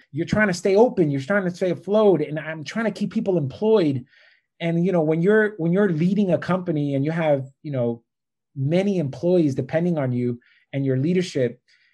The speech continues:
it's something that I, I really take to heart.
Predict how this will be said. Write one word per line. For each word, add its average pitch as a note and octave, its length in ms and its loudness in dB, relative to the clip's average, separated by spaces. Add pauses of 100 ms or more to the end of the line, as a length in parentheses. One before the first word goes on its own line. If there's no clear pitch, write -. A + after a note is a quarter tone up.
(200)
it's D3+ 160 -6
something F3+ 300 0
that D#3+ 100 4
I, C#3+ 260 2
I C3+ 100 -4
really D3 600 0
take C#3 340 -6
to C#3 60 -4
heart. A2+ 320 -2